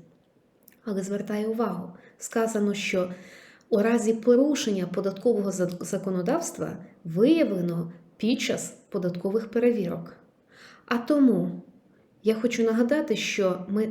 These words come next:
самостійно можемо також виправляти помилки. І у разі самостійного виправлення карантинний мораторій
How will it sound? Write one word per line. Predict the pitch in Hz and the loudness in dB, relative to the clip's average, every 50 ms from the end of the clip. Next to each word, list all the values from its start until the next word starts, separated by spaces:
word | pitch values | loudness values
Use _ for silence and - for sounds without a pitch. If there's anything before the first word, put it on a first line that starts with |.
| 220 - | -6 -8
самостійно | - - 202 196 196 196 - - - 359 392 320 226 185 | -6 -4 -4 -2 -2 -4 -4 -2 0 0 2 2 2 2
можемо | 180 180 180 175 180 180 175 | 0 -2 -4 -4 -4 -6 -6
також | 180 196 214 269 269 254 226 - 202 | -6 -4 -4 -4 -2 -4 -4 -4 -6
виправляти | 190 180 - 185 180 170 180 185 190 - 247 | -8 -6 -4 -4 -2 -2 -2 -4 -2 -4 -4
помилки. | 233 - - 285 240 196 175 170 165 - - - - - - - _ _ _ - _ _ | -4 0 2 4 4 4 2 -2 -4 -6 -10 -12 -14 -16 -20 -20 _ _ _ -20 _ _
І | - 202 | -4 -2
у | 196 | -2
разі | 208 226 240 233 220 226 | 0 0 0 2 2 0
самостійного | 226 - 226 214 208 208 - - - 220 214 208 202 214 208 | 0 0 -2 -2 -4 -4 -6 -6 -4 -2 -2 -2 -2 -2 -2
виправлення | 208 247 339 403 - 330 254 226 202 185 175 170 165 170 - - - - - - - - - - - _ _ _ - | -2 0 -2 0 0 0 0 0 0 0 0 -2 -4 -6 -10 -14 -20 -20 -20 -20 -20 -20 -20 -20 -20 _ _ _ -2
карантинний | - 233 240 240 254 262 247 247 254 285 269 247 220 202 190 | 2 2 4 4 4 2 2 2 2 4 4 4 4 4 2
мораторій | 190 196 190 196 180 - - 269 330 370 330 208 170 | 0 -2 -4 -6 -6 -6 -2 -2 0 0 0 -2 -4